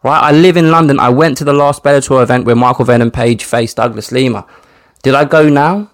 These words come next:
Did I go this last weekend? I hadn't even heard of the guy that, that, that M V P fought. Why am I gonna spend a hundred pound on a ticket, eighty pound on alcohol,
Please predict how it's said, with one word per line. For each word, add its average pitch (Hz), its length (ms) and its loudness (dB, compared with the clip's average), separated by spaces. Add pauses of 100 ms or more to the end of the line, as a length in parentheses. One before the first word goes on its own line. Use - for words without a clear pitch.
Did 135 120 -2
I 151 80 0
go 151 160 2
this 147 200 -2
last 147 260 -2
weekend? 151 500 -4 (1600)
I 147 100 -2
hadn't 185 220 0
even 165 220 2
heard 165 220 2
of 156 40 0
the 151 80 0
guy 156 200 2
that, - 280 -4
that, 143 440 -6
that 139 280 0
M 139 120 0
V 143 100 -2
P 139 220 -4
fought. 175 340 -4 (1400)
Why 151 160 0
am 170 80 0
I 170 60 0
gonna 160 200 0
spend 165 360 -4
a 147 40 -4
hundred 151 260 0
pound 151 200 -2
on 135 100 2
a 135 80 0
ticket, 131 440 -4 (920)
eighty 139 200 2
pound 139 280 0
on 127 220 0
alcohol, 113 720 -4